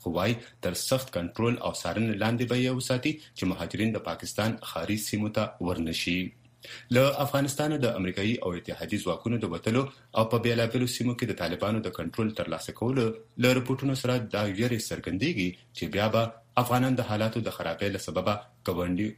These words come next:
هیوادونو ته کډه شي. پاکستان به په دې اړه سل لاره خپلوي.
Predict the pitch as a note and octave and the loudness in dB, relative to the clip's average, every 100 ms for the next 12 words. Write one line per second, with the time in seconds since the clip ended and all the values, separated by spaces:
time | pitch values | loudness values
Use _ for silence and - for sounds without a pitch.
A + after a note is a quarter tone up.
0 | - E2 D#2+ - - A2+ E2+ E2+ - - | -6 -4 -2 -2 -2 -2 -2 -4 -6 -10
1 | - A#2+ E2+ - E2+ F2 - - - _ | -4 -2 -2 -2 -2 -2 -4 -10 -20 _
2 | _ _ - - - C3+ - D#3+ D#3 D3 | _ _ -20 -6 2 2 4 2 2 2
3 | A#2+ A#2 G#2+ A2+ A#2 - D3+ C#3 A#2+ B2+ | 2 2 2 0 -2 -2 0 2 2 2
4 | B2 - B2+ C3 | -2 -2 0 0